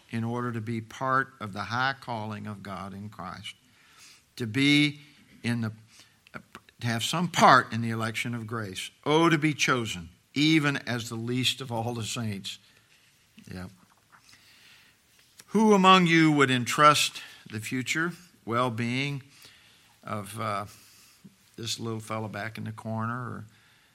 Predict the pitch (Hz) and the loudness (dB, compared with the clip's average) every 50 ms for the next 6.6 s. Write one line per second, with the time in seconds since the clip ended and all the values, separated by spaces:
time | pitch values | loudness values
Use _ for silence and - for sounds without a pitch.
0 | _ _ - - 104 104 110 117 117 110 110 113 113 110 110 110 110 110 117 110 | _ _ -18 -14 -10 -8 -8 -8 -8 -8 -8 -10 -10 -12 -10 -10 -8 -6 -6 -4
1 | 110 113 117 117 113 113 110 110 110 - - - - 120 123 123 120 123 - _ | -4 -4 -4 -4 -4 -4 -4 -6 -8 -10 -14 -10 -8 -4 -4 -4 -4 -6 -10 _
2 | _ _ _ _ - 110 - 226 277 277 277 214 135 165 180 170 165 160 156 139 | _ _ _ _ -16 -10 -6 -4 -2 0 0 0 0 0 0 0 0 0 -2 -2
3 | 123 127 127 123 120 113 110 - - 139 131 113 98 95 - - - - - _ | -2 -4 -2 -2 -4 -4 -6 -6 -6 -6 -6 -6 -6 -8 -10 -12 -12 -14 -18 _
4 | _ _ _ _ _ _ _ _ _ _ - 113 117 113 113 113 - - 160 175 | _ _ _ _ _ _ _ _ _ _ -10 -8 -8 -8 -6 -6 -4 -2 0 0
5 | 185 180 175 - - - 156 160 156 - 170 156 143 131 131 127 127 131 127 113 | 0 0 -2 -4 -8 -8 -8 -8 -6 -6 -6 -6 -6 -4 -4 -2 -2 -2 -4 -6
6 | 110 104 117 113 110 98 92 92 90 90 87 | -8 -8 -6 -6 -6 -6 -8 -10 -14 -16 -18